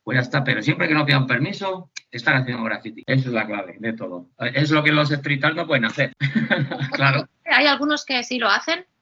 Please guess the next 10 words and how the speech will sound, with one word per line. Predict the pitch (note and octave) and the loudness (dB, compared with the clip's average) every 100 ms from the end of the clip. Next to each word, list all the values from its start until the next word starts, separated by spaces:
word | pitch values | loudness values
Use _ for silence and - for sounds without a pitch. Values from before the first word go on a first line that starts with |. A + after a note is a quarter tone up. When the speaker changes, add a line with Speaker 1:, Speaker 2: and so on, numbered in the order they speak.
| _ _ - | _ _ -12
Speaker 2:
pocos, | A#3 A3+ E4+ - | -10 -4 -4 -2
pero | G#3 F#3 | -4 -2
los | - | -2
haylos. | A#3 G#3+ F3+ - _ _ _ _ _ | 0 -2 -6 -18 _ _ _ _ _
Y | - | 0
esos | A3+ A#3+ D4 C#4+ C4 B3+ | 0 2 0 0 -2 -4
son | B3 | -4
muy | A#3+ | -4
cañeros | A#3+ G3 G3+ F#3+ | -2 0 0 -2
también. | - G3 G#3+ - | -6 -4 -4 -6